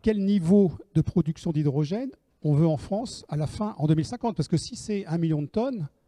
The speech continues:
euh, évidemment, on n'a pas besoin d'importer, hein. <laughs> Un million de tonnes, c'est tellement faible que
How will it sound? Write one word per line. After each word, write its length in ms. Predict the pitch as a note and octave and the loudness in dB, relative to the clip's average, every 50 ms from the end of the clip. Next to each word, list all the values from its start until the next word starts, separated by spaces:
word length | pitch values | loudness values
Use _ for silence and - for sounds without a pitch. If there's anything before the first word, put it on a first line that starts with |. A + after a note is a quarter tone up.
| _ _ _ _ _ - | _ _ _ _ _ -8
euh, 300 | F#3 D#3 D#3 E3+ E3+ F3 D3+ | -6 -4 -4 -4 -6 -6 -6
évidemment, 380 | C#3+ D3+ E3 E3+ E3+ F#3+ A#3 | -4 -2 -2 0 0 0 0
on 40 | A#3 | 0
n'a 80 | F#3 - | 0 0
pas 100 | G3 F#3 | 2 2
besoin 160 | F3+ F3+ F#3+ | 2 2 0
d'importer, 440 | E3+ - G3 F3 - - F3 D3+ C#3+ | 0 0 -2 -2 -2 0 -2 0 0
hein. 120 | F#3 A3+ A3+ _ - - | -2 -4 -8 _ -2 2
<laughs> 220 | - - - - - | 2 2 2 0 -2
Un 40 | A3 | 0
million 220 | F#3+ B2 F#3 F#3 | 0 2 2 0
de 40 | E3+ - | 0 0
tonnes, 160 | G#3+ A3 - | -2 -4 -4
c'est 80 | - E3 | -4 -4
tellement 260 | - E3+ E3 D#3+ D#3 | -2 0 0 0 0
faible 240 | - - G#3+ A3+ - | -2 -2 -6 -4 0
que 200 | - F#3 D3+ D3 | 2 2 2 2